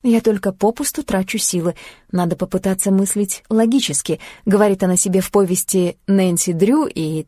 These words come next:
«Тайна старых часов». Разгадывать тайны, выяснять правду, искать смысл — всем этим мы занимаемся, когда читаем.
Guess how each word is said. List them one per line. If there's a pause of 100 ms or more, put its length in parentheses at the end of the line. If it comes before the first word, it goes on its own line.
«Тайна
старых
часов». (760)
Разгадывать
тайны, (100)
выяснять
правду, (240)
искать
смысл — (420)
всем
этим
мы
занимаемся,
когда
читаем.